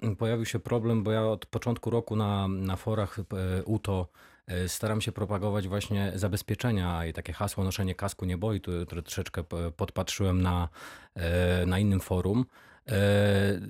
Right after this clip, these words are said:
to propaguje i podpisuje każdy post, e, tym noszeniem kasku.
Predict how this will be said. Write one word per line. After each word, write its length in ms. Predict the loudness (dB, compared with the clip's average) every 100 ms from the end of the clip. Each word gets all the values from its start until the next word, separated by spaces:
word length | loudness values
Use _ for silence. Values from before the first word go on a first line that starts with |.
| -6
to 160 | 0 2
propaguje 520 | 4 2 2 4 4
i 60 | 2
podpisuje 480 | 0 -2 0 2 2
każdy 280 | 0 0
post, 380 | -2 -2 -2 -6
e, 200 | -4 -4
tym 460 | -2 -2 0 2 0
noszeniem 360 | 0 0 0
kasku. 440 | 0 -4 -2 -4